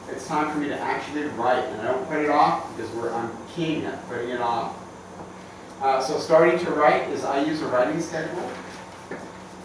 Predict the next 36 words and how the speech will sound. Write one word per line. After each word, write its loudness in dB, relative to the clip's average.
Uh, 6
the -2
secret 2
is 0
the -2
regularity, 6
not 4
the 2
number 6
of -4
days 2
or -4
the -2
number 0
of 2
hours. 4
You -8
want 4
to -12
consistently -4
write 2
every -2
single -2
week. -4
I, 2
it -2
could -6
be -6
one 2
day, -2
two 0
days, -4
three -2
days. -4
That's -8
it. -4